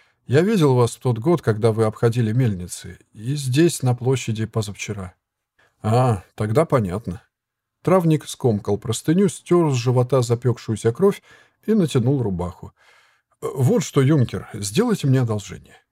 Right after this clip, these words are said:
Сейчас сюда прибегут ваши друзья. Притворитесь, будто вы ничего не видели. Скажите всем, что вы упали в обморок, как ваш друг».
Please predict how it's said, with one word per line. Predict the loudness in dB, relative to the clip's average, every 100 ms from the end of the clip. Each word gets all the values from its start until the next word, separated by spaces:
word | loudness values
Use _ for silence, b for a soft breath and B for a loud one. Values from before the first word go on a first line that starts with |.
| _
Сейчас | -4 0 2 2
сюда | 2 4 4
прибегут | 4 2 2 2
ваши | 2 0 0
друзья. | 2 2 4 2 2 b b b
Притворитесь, | 0 4 4 2 0 0
будто | 0 0 2
вы | 2 4
ничего | 2 -2 -4 -2 0
не | -2
видели. | -6 -8 -10 -12 _ _
Скажите | -12 -4 -4 -4 -10
всем, | -6 -2 -2
что | -4 -8
вы | -4 -4
упали | 0 0 0
в | 0
обморок, | 0 0 0 -2 -6 -4
как | -4 0
ваш | -2 -2
друг». | -6 -12